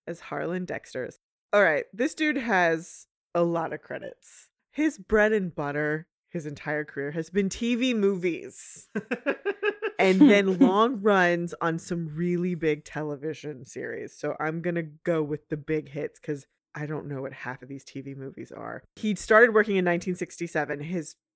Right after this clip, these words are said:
Speaker 1: first big movie was Major League in nineteen eighty-nine.
Speaker 2: Hell yeah.
Speaker 1: And, you know, then, of course, he did Major League Two. Then he was on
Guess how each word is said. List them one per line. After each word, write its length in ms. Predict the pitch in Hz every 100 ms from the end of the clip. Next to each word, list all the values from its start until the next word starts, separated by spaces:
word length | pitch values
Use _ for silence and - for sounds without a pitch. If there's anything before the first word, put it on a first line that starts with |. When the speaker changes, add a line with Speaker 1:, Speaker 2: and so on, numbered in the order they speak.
| -
Speaker 1:
first 400 | 185 185 - 185
big 280 | 180 165
movie 360 | 165 165 165 156
was 240 | 147 151
Major 440 | 160 160 175 165 160
League 280 | 156 165 160
in 100 | 147
nineteen 360 | 156 151 165 -
eighty-nine. 520 | 156 143 139 120 - -
Speaker 2:
Hell 260 | 202 214 147
yeah. 420 | 139 117 123 139 - _ -
Speaker 1:
And, 300 | 160 160 -
you 160 | 175 170
know, 120 | 139
then, 160 | 156 165
of 80 | 160
course, 200 | 160 156
he 60 | 156
did 80 |
Major 220 | 147 143 151
League 180 | 147
Two. 360 | - 277 202 143 _ -
Then 420 | 160 165 214 285
he 140 | - 349
was 200 | 311 254
on 160 | 233